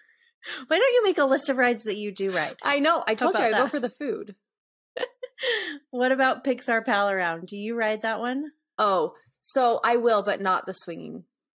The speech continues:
Speaker 1: The swinging ones are the worst, but they've got barf bags in there for
Speaker 2: They
Speaker 1: you.
Speaker 2: do, but absolutely not.
Speaker 1: Ooh. I
Speaker 2: You
Speaker 1: hate it, but I don't get sick on it. I just think it's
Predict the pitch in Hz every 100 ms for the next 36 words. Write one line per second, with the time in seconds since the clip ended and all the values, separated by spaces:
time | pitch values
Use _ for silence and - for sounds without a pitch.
0 | _ _ - 214 - 226 233 262 240 202
1 | 196 190 - 185 185 185 180 _ _ _
2 | - 196 180 - 247 247 247 240 240 214
3 | 220 - 349 254 208 208 202 190 208 -
4 | 190 175 185 170 170 170 - _ _ 180
5 | - - 170 165 - 170 175 180 180 185
6 | 180 170 165 156 - - _ _ 233 220
7 | 196 - - _ _ _ _ _ - -
8 | - - - 247 269 254 226 226 277 285
9 | - - 214 226 214 214 202 214 226 226
10 | 202 226 202 - - 240 233 190 185 196
11 | 190 196 - - 202 165 - -